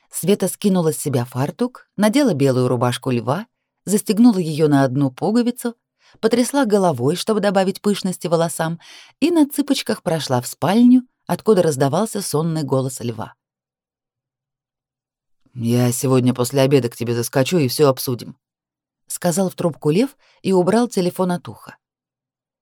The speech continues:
Увидев в дверях спальни Свету, поманил ее пальцем, а когда она подошла, взял за руку и потянул на кровать.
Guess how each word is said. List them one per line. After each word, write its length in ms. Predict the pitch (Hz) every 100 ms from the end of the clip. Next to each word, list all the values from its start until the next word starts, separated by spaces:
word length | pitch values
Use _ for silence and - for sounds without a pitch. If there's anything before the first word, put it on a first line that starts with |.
| _ _ _ _ _ -
Увидев 420 | 156 190 175 180 -
в 120 | 147
дверях 420 | 156 170 175 -
спальни 440 | - 165 160 156
Свету, 480 | 151 - 247 262 120 _ _ -
поманил 500 | 220 247 254 180 131
ее 180 | 123 123
пальцем, 580 | 226 269 - - 123 123 - - -
а 80 | 160
когда 320 | 202 190 190
она 160 | 190 190
подошла, 500 | 180 185 - 262 302 _ _ _ -
взял 320 | 180 220 220
за 180 | 170 285
руку 260 | 285 277
и 220 | 277 233 262
потянул 440 | 302 294 247 240
на 120 | 240
кровать. 560 | 240 233 139 113 -